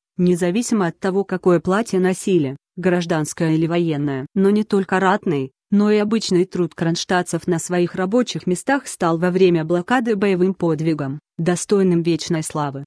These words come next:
Зимой тысяча девятьсот тридцать девять тысяча девятьсот сорокового года началась Советско-финляндская война.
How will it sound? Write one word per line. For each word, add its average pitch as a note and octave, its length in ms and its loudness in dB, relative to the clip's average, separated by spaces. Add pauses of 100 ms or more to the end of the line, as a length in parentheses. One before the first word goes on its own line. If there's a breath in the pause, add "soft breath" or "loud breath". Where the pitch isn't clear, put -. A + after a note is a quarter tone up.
Зимой G#3 360 2
тысяча - 440 -4
девятьсот E3+ 460 0
тридцать F3+ 380 0
девять D3+ 340 0
тысяча G3 400 -4
девятьсот E3+ 420 -2
сорокового D#3 640 -2
года A#3 340 2
началась E3+ 520 0
Советско-финляндская E3 1200 -2
война. D#3 400 0